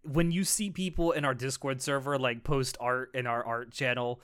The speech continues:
of, like, our podcast characters, it, like, warms your heart. It's like, yeah, there's people that like this shit. Or people who talk about in our, in our chats, like, "Hey, the, the new episode was really good." The,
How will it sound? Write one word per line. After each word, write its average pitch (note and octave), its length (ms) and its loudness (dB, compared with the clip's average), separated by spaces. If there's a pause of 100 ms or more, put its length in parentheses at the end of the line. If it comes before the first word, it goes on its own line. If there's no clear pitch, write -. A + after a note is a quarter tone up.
(240)
of, A#2 240 -2
like, B2 220 -2
our A2 60 -6
podcast B2 560 0
characters, B2+ 520 -2
it, A#2 80 -8
like, A#2+ 140 -4
warms C3 360 0
your A#2+ 80 -6
heart. A#2+ 200 0
It's A#2 120 -8
like, A#2 160 -2
yeah, C#3+ 160 2
there's A#2 160 -4
people D3 300 -10
that C3 120 -12
like A#2 220 -8
this G#2 140 -12
shit. G#2 200 -10
Or B2 100 -6
people G3+ 260 2
who E3+ 80 2
talk E3+ 260 6
about D3+ 260 2
in C#3+ 60 0
our, C3 220 0 (360)
in C#3 60 0
our C#3 100 4
chats, C#3 380 4
like, C3 160 4
"Hey, D#3+ 220 8
the, C#3 140 0
the C3+ 180 -4
new E3 160 8
episode E3 340 4
was D3 160 -2
really D3+ 200 0
good." C#3+ 380 4
The, B2 240 2